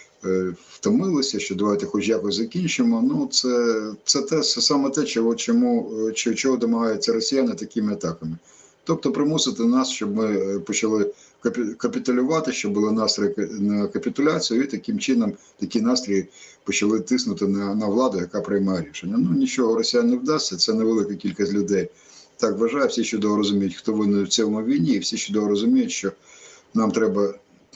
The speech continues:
продовжувати тримати, е, тримати, робити опір і не давати росіянам досягнути їхніх цілей,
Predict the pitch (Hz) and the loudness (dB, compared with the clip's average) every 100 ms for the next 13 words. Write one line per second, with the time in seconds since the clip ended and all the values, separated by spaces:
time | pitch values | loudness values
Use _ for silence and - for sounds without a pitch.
0 | - _ - - 127 127 110 107 101 113 | -20 _ -14 -2 2 2 0 -2 0 2
1 | 113 110 - 101 92 98 101 101 95 - | 2 0 0 0 0 -2 2 2 0 -12
2 | - _ _ - - - 247 - - _ | -20 _ _ -20 -20 -18 -16 -16 -18 _
3 | - 160 139 127 131 113 120 127 147 143 | -2 2 2 2 0 0 -6 -2 0 0
4 | 127 147 160 - - - 104 104 101 - | 0 0 0 0 0 0 0 0 0 -8
5 | - - 110 110 120 120 104 101 117 107 | -20 -2 0 4 4 2 0 0 0 0
6 | 95 98 107 107 101 104 101 107 - 127 | -2 -2 0 -2 2 0 0 -2 0 0
7 | 95 87 | 0 -2